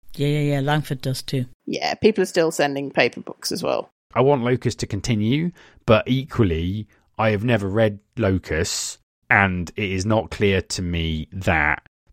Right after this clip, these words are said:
Speaker 3: the way they are going about this, even if they hit their fundraiser this time, I would not want to bet money that they will still exist in five years,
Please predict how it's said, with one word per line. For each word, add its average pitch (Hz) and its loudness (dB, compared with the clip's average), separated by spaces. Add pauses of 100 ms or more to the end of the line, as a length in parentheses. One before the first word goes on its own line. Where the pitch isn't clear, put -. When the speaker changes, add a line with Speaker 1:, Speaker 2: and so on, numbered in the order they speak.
Speaker 3:
the 95 -2
way 98 4
they 92 0
are 87 -2
going 87 -2
about 90 0
this, - -6
even 117 0
if 98 0
they 90 0
hit 92 0
their 85 -2
fundraiser 87 0
this 95 2
time, 78 -4 (380)
I 104 2
would 104 2
not 101 -2
want 95 -4
to 90 -4
bet 85 -2
money 95 0
that 87 -4
they 90 -2
will 95 0
still 95 -2
exist 92 -2
in 92 -4
five 90 2
years, - -2